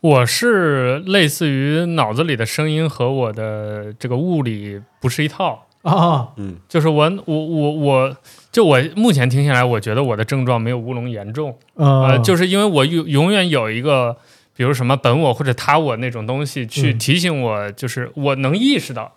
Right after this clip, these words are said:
Speaker 2: 嗯。
Speaker 1: 就是我，我可能行为上，比如说我没有能力控制，但我能意识到。就包括A D H D这件事儿，也是因为我虽然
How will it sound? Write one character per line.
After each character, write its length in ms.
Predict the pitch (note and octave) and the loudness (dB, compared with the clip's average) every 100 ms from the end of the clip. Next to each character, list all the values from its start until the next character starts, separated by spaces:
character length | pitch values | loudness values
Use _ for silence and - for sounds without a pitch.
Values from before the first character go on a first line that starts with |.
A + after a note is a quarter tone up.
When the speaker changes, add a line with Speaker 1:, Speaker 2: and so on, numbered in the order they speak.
| _ D3+ | _ 0
Speaker 2:
嗯。 240 | C#3 A#2 | 0 2
Speaker 1:
就 160 | D#3+ C#3+ | 0 2
是 160 | D3+ | 2
我， 240 | C#3+ C#3+ D3+ | 2 -2 0
我 120 | F3 | 0
可 120 | D3+ | 0
能 200 | B2+ D3+ | 0 0
行 240 | - B2 E3 | -2 -2 0
为 80 | |
上， 140 | D3 C3 | 0 -2
比 80 | A2+ | -2
如 80 | |
说 140 | A#2 A#2+ | -2 -2
我 140 | A2 | -2
没 180 | G#2+ A2+ | -4 -2
有 160 | A#2+ A2 | -2 -4
能 160 | G#2 | -6
力 80 | B2+ | -6
控 300 | - F#3+ B2 | -2 -2 -2
制， 160 | G#2+ - - - _ - | -6 -12 -20 -20 _ 2
但 120 | E3 | 2
我 60 | |
能 160 | B2 C#3+ | 2 -4
意 180 | G#3+ G#3 | -4 -4
识 160 | - | -4
到。 220 | A2+ G2+ - | -6 -6 -10
就 140 | - D#3 | -8 -2
包 200 | E3+ G#3 | 0 2
括 240 | G3+ C#3 | 2 0
A 180 | C3+ D3 | 0 0
D 140 | D#3 C3+ | 2 0
H 200 | B2+ D3 | 0 -2
D 180 | D#3 | -2
这 160 | C#3 D3 | 0 -2
件 160 | C#3 C3 | -2 -2
事 120 | E3 | -2
儿， 40 | |
也 140 | B2 A2 | 0 0
是 80 | |
因 80 | C#3 | 0
为 80 | D3+ | -2
我 300 | D#3 A#2 G#2+ - - _ _ _ | -2 -2 -6 -10 -20 _ _ _
虽 200 | - F3+ | 0 2
然 280 | F3+ F#3+ | 2 -2